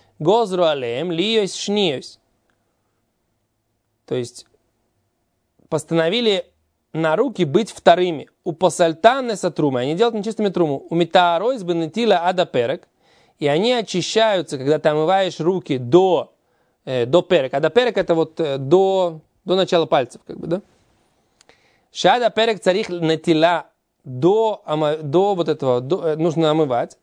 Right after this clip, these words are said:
«Наталь» это решением, «вейташним», когда он помыл первые и вторые, «ада перек», «вехозру лидей то-, ли, ли, лияда тойрим», «шарей тигуру ашнаем» это решением.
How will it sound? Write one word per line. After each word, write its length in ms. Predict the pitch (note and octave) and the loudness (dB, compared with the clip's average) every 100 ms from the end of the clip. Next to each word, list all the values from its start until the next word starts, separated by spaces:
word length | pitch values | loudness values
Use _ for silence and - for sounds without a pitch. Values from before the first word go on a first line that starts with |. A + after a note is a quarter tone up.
| - | -4
«Наталь» 460 | D#3+ D#3 A#3+ B3+ | -4 2 2 2
это 120 | G#3 | 0
решением, 560 | F#3+ D#3+ D3+ C3 D#3 F3 _ _ _ _ - | -2 -2 -2 -2 -4 -8 _ _ _ _ 0
«вейташним», 640 | D3 F3+ F#3 D#3 C#3+ C#3 | 4 4 2 -2 -4 -2
когда 200 | D3 E3 | 0 0
он 80 | F#3 | 2
помыл 300 | F3 F#3+ F3+ | 0 0 -2
первые 300 | F#3 F3+ D#3+ | 0 0 -2
и 40 | |
вторые, 360 | C#3 C3 C#3+ E3 _ | -2 -2 -2 -8 _
«ада 340 | E3+ A3 F#3+ | 2 2 0
перек», 380 | E3+ C#3 B2+ F3+ _ _ _ _ - | -2 0 -2 -4 _ _ _ _ -12
«вехозру 400 | C3 A3 G#3 F#3+ | 0 2 2 -2
лидей 300 | E3+ E3 F#3 | -2 0 -2
то-, 260 | F3+ D3+ - | -2 -4 -2
ли, 280 | D3+ D#3+ | -2 0
ли, 260 | C#3 C#3+ C#3+ | -2 -2 -2
лияда 400 | C#3+ D3 F3 F3+ | 0 2 2 0
тойрим», 500 | D#3+ B2+ A2+ C3 F#3 | -4 -2 0 -2 -4
«шарей 420 | - C#3 C#3 G#3+ | -2 0 2 0
тигуру 480 | - A3+ B3 A#3+ G#3+ | -4 -2 0 2 0
ашнаем» 540 | F#3+ D#3+ F#3 A3+ A3+ | -4 -4 -4 -2 -2
это 160 | G3+ F#3+ | -2 0
решением. 480 | E3+ D3+ D3+ C3+ | -2 0 -4 -4